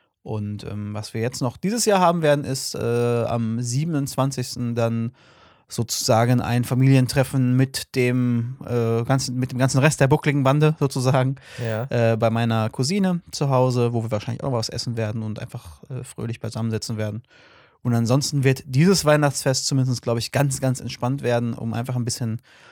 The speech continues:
Speaker 1: zur Ruhe zu kommen. Ich werde mir Zeit nehmen zu lesen und ich werde mir Zeit nehmen, das hatte ich ja schon angekündigt, ähm, genau dieses Zimmer, in dem wir gerade sitzen, <laughs> mir, äh, vorzuknüpfen mit diesen ganzen Dingen, die ich, äh,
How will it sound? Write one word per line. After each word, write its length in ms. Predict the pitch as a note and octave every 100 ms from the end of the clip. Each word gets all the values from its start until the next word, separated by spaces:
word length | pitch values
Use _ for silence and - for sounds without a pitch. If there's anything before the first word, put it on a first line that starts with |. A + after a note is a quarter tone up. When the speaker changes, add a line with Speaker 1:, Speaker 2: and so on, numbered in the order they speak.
| _ -
Speaker 1:
zur 200 | C4+ F#3+
Ruhe 220 | C#3+ D#3+
zu 120 | -
kommen. 320 | - D3 C#3+ -
Ich 180 | C3
werde 200 | C3 C3+
mir 300 | B2+ B2+ B2
Zeit 300 | - C#3 C3
nehmen 280 | B2 A#2+ A#2+
zu 120 | A2+
lesen 400 | C3+ E3+ E3 E3
und 260 | - C#3+ -
ich 120 | B2+
werde 300 | B2 B2+ B2+
mir 140 | B2 A#2
Zeit 320 | - C3+ C3+
nehmen, 180 | B2+ B2
das 120 | A#2
hatte 140 | B2
ich 40 | -
ja 60 |
schon 140 | B2 -
angekündigt, 720 | B2 A#2+ - A#2+ A#2+ - - _ - - _ _
ähm, 440 | B2+ A#2+ G#2 G2+ B2+ _ _ _ _ -
genau 220 | C#3 D#3+
dieses 220 | F3+ D#3+
Zimmer, 220 | - G3+ C#3+
in 60 |
dem 140 | A2+ A2
wir 80 |
gerade 220 | A2+ A2 A2
sitzen, 360 | G#2 - C#3 - -
<laughs> 840 | D#3+ C3+ E3 - - - - -
mir, 300 | - B2 C3 C3 B2+ C3
äh, 240 | A#2 A#2
vorzuknüpfen 680 | A#2 C#3 C#3 - D3+ C3 C#3
mit 160 | B2+ -
diesen 200 | B2 A2+
ganzen 380 | B2+ F#3+ - C3+
Dingen, 400 | C#3+ C#3+ C#3+ C3
die 280 | A#2+ B2 -
ich, 380 | B2 - -
äh, 380 | - A#2 A#2 A2